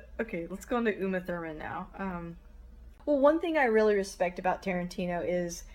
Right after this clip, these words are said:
he puts female characters in his movies, and they are not, I mean, okay, they're the main character, they're very interesting, but they fit into their timeline. Like,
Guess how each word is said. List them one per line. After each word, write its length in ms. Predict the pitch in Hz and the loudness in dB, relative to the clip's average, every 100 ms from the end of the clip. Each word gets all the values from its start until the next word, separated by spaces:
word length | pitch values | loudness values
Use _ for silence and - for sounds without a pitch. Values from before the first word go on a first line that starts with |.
| - - | -18 -12
he 160 | - 233 | -2 -2
puts 320 | - 269 269 | 2 -2 -2
female 400 | - 247 247 233 | -4 0 0 0
characters 600 | 233 196 196 190 185 180 | 0 0 0 0 -4 -4
in 100 | 185 | -4
his 160 | 185 180 | -4 -4
movies, 500 | 180 175 175 175 - | -4 -2 -2 -4 -4
and 200 | 202 196 185 | -4 0 0
they 160 | 185 | 0
are 240 | - 175 180 | -2 -4 -2
not, 540 | 180 185 202 208 - - - - - - | 0 2 2 0 -6 -20 -20 -20 -20 -4
I 80 | 226 | 0
mean, 300 | 240 233 214 | 2 2 2
okay, 300 | 202 190 180 - - | 0 0 -4 -8 4
they're 160 | 214 | 6
the 120 | 208 214 | 6 4
main 360 | 208 208 240 | 2 2 0
character, 580 | - 190 170 170 160 165 | -2 -2 -2 -4 -4 -2
they're 200 | 180 185 | 2 2
very 400 | 180 190 208 247 | 2 2 2 2
interesting, 720 | 185 180 175 - 180 165 175 180 - - - | -2 -6 -6 -8 -4 -4 -6 -10 -16 -18 -2
but 140 | 262 | 2
they 120 | 254 | 2
fit 440 | 226 - - 254 - | 0 -6 0 2 2
into 340 | 214 208 226 | 0 -2 -2
their 400 | 196 190 180 - - | 0 2 0 -2 -8
timeline. 600 | - 190 185 143 - - | -6 -4 -4 -6 -8 -4
Like, 200 | 185 185 | -4 -4